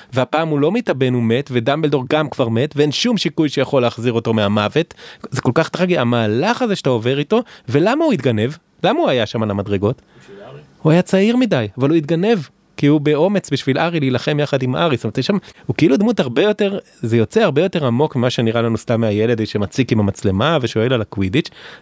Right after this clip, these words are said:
Speaker 1: והיא עושה את זה כל כך יפה, זאת אומרת, זה לא בולט. אבל
Speaker 2: בכלל עכשיו בשלב הזה בספר, לחשוב ש-, קולין קריבי, הילד הקטן החמוד הזה ימות, זה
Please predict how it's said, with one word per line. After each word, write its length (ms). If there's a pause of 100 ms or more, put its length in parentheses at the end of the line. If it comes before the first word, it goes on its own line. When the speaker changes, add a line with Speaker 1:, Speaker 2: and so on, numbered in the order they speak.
Speaker 1:
והיא 100
עושה 200
את 60
זה 60
כל 120
כך 180
יפה, 340
זאת 100
אומרת, 140
זה 100
לא 160
בולט. 480 (440)
אבל 220
Speaker 2:
בכלל 240
עכשיו 200
בשלב 260
הזה 120
בספר, 340
לחשוב 240
ש-, 100 (1040)
קולין 260
קריבי, 260
הילד 160
הקטן 300
החמוד 260
הזה 140
ימות, 300
זה 320